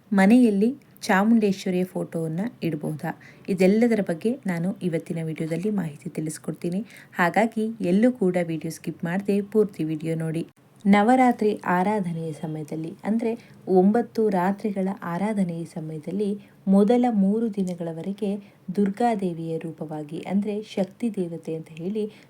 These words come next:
ದುರ್ಗಾದೇವಿಯನ್ನ ಪೂಜಿಸಲಾಗುತ್ತೆ. ನಂತರ ಮುಂದಿನ ಮೂರು ದಿನಗಳನ್ನ ಸಂಪತ್ತಿಗೆ ದೇವತೆಯಾದಂತಹ ಲಕ್ಷ್ಮಿ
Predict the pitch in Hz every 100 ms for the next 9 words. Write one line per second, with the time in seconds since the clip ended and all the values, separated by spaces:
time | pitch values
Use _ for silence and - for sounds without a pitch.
0 | - 196 190 247 214 190 170 160 160 202
1 | 240 - 170 156 - 156 156 151 151 190
2 | 240 - - _ 202 208 254 269 254 254
3 | - 190 202 220 240 233 190 185 170 175
4 | 160 160 156 180 214 208 - - - -
5 | 208 220 247 240 220 214 214 196 170 165
6 | 170 156 156 175 170 196 196 202 - _
7 | - 190 190 - - 220 202